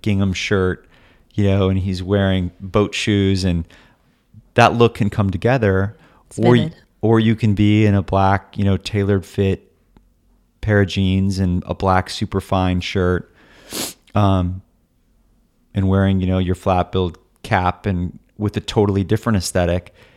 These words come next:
Speaker 1: Or you can be wearing the, the most handsome tuxedo, which I tried to do on May twenty-seventh of last year
Speaker 2: <laughs>
Speaker 1: for our wedding.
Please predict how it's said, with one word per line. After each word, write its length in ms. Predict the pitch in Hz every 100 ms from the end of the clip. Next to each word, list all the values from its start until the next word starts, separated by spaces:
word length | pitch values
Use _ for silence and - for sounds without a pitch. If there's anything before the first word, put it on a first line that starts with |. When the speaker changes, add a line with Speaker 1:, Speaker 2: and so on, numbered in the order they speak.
| _ _ _ _ -
Speaker 1:
Or 180 | 120 117
you 120 | 110
can 140 | 113 107
be 100 | 107
wearing 400 | 101 101 98 95
the, 100 | 87 -
the 100 | 101
most 240 | 95 98
handsome 760 | - 104 101 - 95 90 87 92 _ _ _ _ _ _ _ -
tuxedo, 840 | 113 - - 117 117 90 85 92 _ _ _ _ _ _ _ _ _ _
which 180 | 101 101
I 100 | 98
tried 240 | - 107
to 60 | 98
do 280 | 85 98 95
on 120 | 90
May 120 | 92
twenty-seventh 600 | 87 98 92 - 87 85
of 140 | 92 92
last 340 | 90 90 -
year 360 | 104 98 90 101
Speaker 2:
<laughs> 140 | 180
Speaker 1:
for 100 | 98
our 100 | 92
wedding. 460 | 92 123 110 92